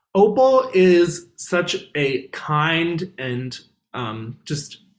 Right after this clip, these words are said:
very hardworking drag queen. Um, she's constantly, um, creating amazing opportunities for herself. She's really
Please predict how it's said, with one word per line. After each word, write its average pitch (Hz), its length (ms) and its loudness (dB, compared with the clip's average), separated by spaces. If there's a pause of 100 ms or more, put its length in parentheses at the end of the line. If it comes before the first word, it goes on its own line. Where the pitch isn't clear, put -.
(420)
very 220 340 2
hardworking 156 920 -2
drag 113 300 -8
queen. 113 540 -14
Um, 120 380 -6
she's - 280 -6
constantly, 165 920 -2
um, 120 420 -8 (960)
creating 156 360 0
amazing 131 380 -6
opportunities 113 640 -12
for 117 120 -8
herself. 110 500 -10
She's 127 300 -10
really 131 500 -6